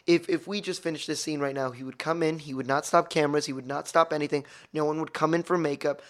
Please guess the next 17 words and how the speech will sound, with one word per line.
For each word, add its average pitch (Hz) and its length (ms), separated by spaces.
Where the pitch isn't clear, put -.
unless 151 260
we 240 80
had 151 140
to 139 80
reset 160 460
a 165 40
prop 151 400
or 151 60
do 156 220
anything 165 280
like 165 160
that. 151 240
Uh, 339 100
no 147 300
cuts. 151 520
Or, 147 380
like, 143 220